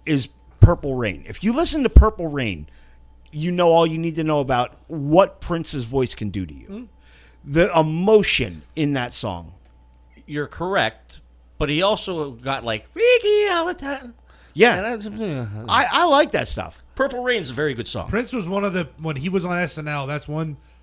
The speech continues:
Speaker 2: musician I didn't fast forward through.
Speaker 1: Right.
Speaker 2: 'Cause it's, he's, he is that good.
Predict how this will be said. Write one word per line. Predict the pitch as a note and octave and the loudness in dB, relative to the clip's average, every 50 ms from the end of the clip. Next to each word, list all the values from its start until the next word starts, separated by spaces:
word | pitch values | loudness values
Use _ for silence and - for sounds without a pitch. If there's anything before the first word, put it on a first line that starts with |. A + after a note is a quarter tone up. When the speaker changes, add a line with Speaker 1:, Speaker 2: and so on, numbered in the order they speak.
| _ - | _ -6
Speaker 2:
musician | D#3 D#3+ D3+ C#3 E3 D3 - - D3 C3+ | -4 -4 -2 -2 -4 -6 -6 -8 -8 -8
I | C3+ C#3 | -6 -6
didn't | C#3+ C#3+ - | -8 -8 -8
fast | - D3+ C3+ B2+ - | -8 -8 -8 -8 -8
forward | - C#3+ C#3 C3 B2+ A#2 - | -8 -8 -8 -8 -8 -10 -12
through. | - G#2+ G2+ G2+ - - - | -14 -16 -16 -18 -20 -10 0
Speaker 1:
Right. | C#3+ D3+ D#3+ D#3 C3+ A2+ - - - - - | 4 6 8 8 6 4 -2 -8 -16 -12 -6
Speaker 2:
'Cause | E3 D#3+ C#3+ | -6 -4 -4
it's, | D#3+ C#3+ - | -4 -8 -6
he's, | F3+ F3 D3+ - | -6 -8 -8 -8
he | - F#3 D#3+ F#3 F#3 F#3+ | -8 -8 -8 -4 -4 -2
is | F3+ D#3 A#2 | -4 -4 -2
that | E3 E3 D3+ C#3 - | -2 -2 -2 -2 -4
good. | D3 C#3 A#2+ G#2+ G2 | -8 -10 -10 -10 -14